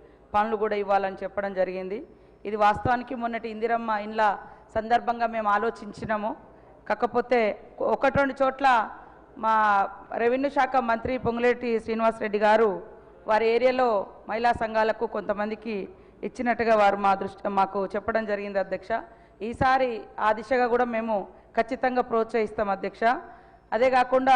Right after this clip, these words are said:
హరీష్ గారు మరి డిఆర్డీఓ అవినీతి గురించి మాట్లాడడం జరిగింది అధ్యక్ష. తప్పకుండా వెంటనే ఎంక్వైరీ చేసి వారి మీద తగు చర్యలు తీసుకుంటాం అధ్యక్ష. అదేవిధంగా గండ సత్యన్న గారు కూడా ఇప్పుడు, ఆ, మన గ-,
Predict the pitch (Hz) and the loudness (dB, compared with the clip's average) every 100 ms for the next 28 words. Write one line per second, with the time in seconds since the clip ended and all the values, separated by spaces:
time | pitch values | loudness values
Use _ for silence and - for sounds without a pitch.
0 | 233 240 240 254 240 247 240 196 - - | 6 4 0 2 4 6 4 2 -4 -18
1 | - - 220 208 254 254 247 247 233 220 | -16 -4 -2 2 4 4 4 4 4 2
2 | 240 240 220 233 - 247 220 214 214 214 | -4 -6 -6 -6 -6 -8 -4 -2 0 0
3 | 202 196 196 202 190 185 185 - 233 359 | -2 -4 -4 -4 -4 -4 -6 -4 -4 -6
4 | - - - 220 220 254 247 254 247 214 | -16 -20 -2 0 2 2 2 4 6 4
5 | 214 220 247 247 233 196 - - _ - | 0 -2 -4 -4 -6 -8 -16 -20 _ -12
6 | 233 240 254 240 214 220 214 277 - - | -8 2 2 2 0 -2 -2 -6 -8 -14
7 | - 226 220 226 226 233 196 - - - | 0 2 2 0 2 4 4 2 -10 -10
8 | - 226 226 220 220 233 208 - 220 - | 0 0 2 4 6 4 2 -4 -4 0
9 | 196 185 170 - 180 - - - - _ | 2 2 0 -2 -4 -4 -10 -20 -20 _
10 | 226 269 269 262 262 262 233 208 - - | 4 6 6 4 6 8 6 4 -4 -18
11 | - 214 233 262 269 269 247 247 240 233 | -4 0 2 2 2 2 4 6 6 6
12 | 233 247 214 - - - - - - - | 4 6 4 2 -6 -20 -20 -20 -12 -2
13 | 247 240 214 - 226 226 233 226 214 226 | 4 4 4 -2 0 2 2 0 2 0